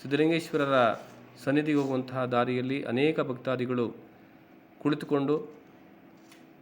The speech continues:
ವೀಕ್ಷಣೆ ಮಾಡ್ತಿರುವಂತಹ ಒಂದು ದೃಶ್ಯವನ್ನು ತಾವು ನೋಡ್ತಾ ಇದ್ದೀರಿ. ಇದು ಸಿದ್ಧಲಿಂಗೇಶ್ವರ ವೇದ ಮಹಾಪಾಠಶಾಲೆ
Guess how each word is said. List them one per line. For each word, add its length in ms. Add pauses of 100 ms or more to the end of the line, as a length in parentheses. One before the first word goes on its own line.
(1400)
ವೀಕ್ಷಣೆ 320
ಮಾಡ್ತಿರುವಂತಹ 600
ಒಂದು 320
ದೃಶ್ಯವನ್ನು 460
ತಾವು 520
ನೋಡ್ತಾ 280
ಇದ್ದೀರಿ. 340 (1000)
ಇದು 280 (600)
ಸಿದ್ಧಲಿಂಗೇಶ್ವರ 640 (1200)
ವೇದ 180
ಮಹಾಪಾಠಶಾಲೆ 1120